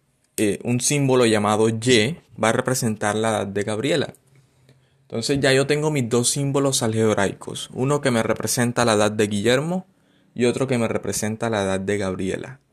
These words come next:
Al yo sumar estas dos edades, obtendré treinta y un años. Es decir, que si tengo X, que es la edad de Guillermo,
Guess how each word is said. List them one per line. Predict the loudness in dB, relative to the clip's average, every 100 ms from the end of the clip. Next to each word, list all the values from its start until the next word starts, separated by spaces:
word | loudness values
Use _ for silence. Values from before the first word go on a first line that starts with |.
| _ _ _ _ _
Al | -4 -2
yo | 0 0
sumar | 0 2 4
estas | 2 2 0 0
dos | -2 0
edades, | 0 0 2 0 -4 -8
obtendré | -4 -4 -2 -2 0 -2
treinta | 0 -2 -2 -2
y | -2
un | -2
años. | -6 -8 -12 -18 _ _ _ _ -6
Es | -4 0
decir, | 0 2 2 0 -4 _ _
que | -6
si | -4 -4
tengo | -2 0 4 4
X, | 4 0 -12 -10
que | -6
es | -4 -2
la | 0
edad | 2 0
de | -2
Guillermo, | 0 0 0 0 -8